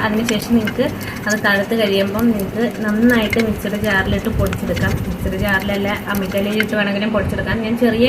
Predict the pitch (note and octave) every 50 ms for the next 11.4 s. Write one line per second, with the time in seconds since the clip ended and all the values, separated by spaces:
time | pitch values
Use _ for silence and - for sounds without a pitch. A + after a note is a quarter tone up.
0 | C4 A#3+ A3 G#3+ G#3+ G#3+ G#3+ G#3+ A3 G#3+ G#3+ G#3 G3+ F#3 F3+ G3 F#3+ G3 F#3+ G3
1 | F#3+ F#3+ F#3+ G3+ B3+ C#4 - - - - - - B3 A#3+ C4 C4 C4+ C#4+ C4 C4+
2 | C4 A#3+ A#3 A#3 A#3+ A#3 - B3 B3 B3 B3 B3 A#3+ A#3 A#3 A#3 A3+ G#3+ - -
3 | - - - - - G#3+ G#3+ G#3+ G#3+ - A3+ G#3 G3 G#3+ G#3 G3+ F#3+ F3+ F3+ F3
4 | E3 E3 D#3 - - - B3 A3+ A3 A3+ A#3+ C4 B3 B3 A3+ G#3+ G#3 G#3+ A3 A3
5 | G#3 F#3+ F3+ - G#3+ - - - - G3+ G#3 A3+ A#3 A#3 A#3+ A#3+ A3+ A3+ A#3+ B3+
6 | A#3+ C#4 C#4+ C#4+ C4+ C4 B3+ A#3+ A#3 A#3 A#3 - C4 A#3+ - C#4 C4+ B3+ C#4+ C#4+
7 | B3+ B3+ A#3+ A3+ A3+ A3+ A#3 A3+ A3+ G#3 F#3+ F#3+ F#3+ F#3 E3+ F3+ F#3+ G3+ - -
8 | - - - - - - - - B3+ - C#4+ B3 A#3 A#3+ A#3 - A#3+ A#3 A#3 B3+
9 | B3 B3 B3+ A#3+ A3+ F#3+ F3+ F3 F3 F#3 A3 A#3+ A#3 A3 G#3 G#3 G3 G3 G#3+ A3
10 | G#3 - - - - - G#3 G#3 G3+ - - - - - - - - - - -
11 | - - - A3+ A#3 A3 A3 A#3